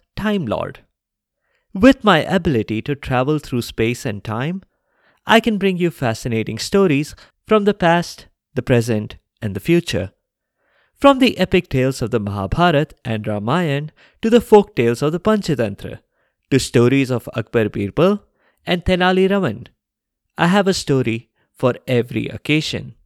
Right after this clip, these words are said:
The purpose of the stories is neither to pass judgment nor to indoctrinate. My goal is only to share these stories with people who may not have heard them before,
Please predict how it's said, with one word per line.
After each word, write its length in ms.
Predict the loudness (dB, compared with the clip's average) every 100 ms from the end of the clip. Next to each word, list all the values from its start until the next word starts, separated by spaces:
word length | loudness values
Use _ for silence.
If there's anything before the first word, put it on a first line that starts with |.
| _ _ _ _ _ _ _ _ _ _
The 100 | 2
purpose 420 | 10 10 10 6
of 140 | 4 2
the 100 | -2
stories 600 | 0 0 2 0 -4 -10 -20 _
is 180 | -4 0
neither 300 | 2 4 2
to 100 | 0
pass 340 | 2 0 0
judgment 580 | 0 0 0 -4 -4 -8 _ _ _
nor 300 | -4 0 0
to 160 | -2 -4
indoctrinate. 920 | -2 0 0 -2 -6 -6 -8 -12 -18 _ _ _ _ _ _ _ -2
My 220 | 0 2
goal 400 | 2 4 2 0 _ _ _
is 240 | 0 2 4
only 320 | 4 6 6
to 100 | 4
share 320 | 0 0 0 0
these 220 | -2 -2
stories 560 | 0 2 2 0 -4 -14 -6 0
with 200 | 0 2
people 340 | 0 4 2
who 180 | 2 -2
may 180 | -2 -4
not 240 | -4 -6 -4
have 220 | -6 -2
heard 260 | 0 0 -2
them 180 | -4 -4
before, 540 | -8 -4 -4 -6